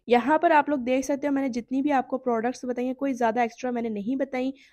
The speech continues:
और आप ये देख सकते हो ये वो वाली चीज़ें जो आपकी वाकई यूज़ में भी आएंगी प्रोडक्ट्स। अब लिपस्टिक्स की बात की जाए तो यहाँ पर आपको मैट, मैं आपको पहले पिंक फ्लैश की मैट लिक्विड लिपस्टिक्स दिखा रही हूँ। इसमें आपको मैं शेड्स नहीं बता रही, but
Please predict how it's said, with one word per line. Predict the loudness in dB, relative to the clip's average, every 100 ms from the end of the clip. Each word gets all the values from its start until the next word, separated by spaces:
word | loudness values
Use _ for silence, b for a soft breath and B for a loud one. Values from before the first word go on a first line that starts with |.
| -2
और | 2
आप | 2
ये | 2
देख | 0 -2
सकते | -2 -4 -2
हो |
ये | -4
वो | -2 0
वाली | 0 -2
चीज़ें | -4 -6 -6
जो | -6 -2
आपकी | -4 -2 -6
वाकई | -2 -2 -2 2
यूज़ | 2 2 -4 -6 -6
में | -8 -4
भी | -4 -4
आएंगी | -4 -6 -8 -12
प्रोडक्ट्स। | -10 -10 -10 -14 _ b b b
अब | 4 4 2
लिपस्टिक्स | 0 0 -4 -8 -8
की | -6
बात | -2 -2 -2
की | -6 -4
जाए | -2 -2
तो | -2
यहाँ | -8 -6
पर | -4
आपको | -4 -4
मैट, | -4 -4 -2 -2 -2 -4
मैं | -4
आपको | -2 -2 -4
पहले | -2 -4 -4
पिंक | -6 -6
फ्लैश | -4 -6 -6
की | -8
मैट | -2 -2 -4
लिक्विड | -6 -6 -4 -4
लिपस्टिक्स | -4 -8 -14 -14
दिखा | -14 -6 -4
रही | -2 -2
हूँ। | -2 -4 B B B
इसमें | -12 -6 -4
आपको | 0 0 0 -4 -4
मैं | -4
शेड्स | -6 -6 -4 -4
नहीं | -4
बता | -2 -2 -2
रही, | -2
but | -6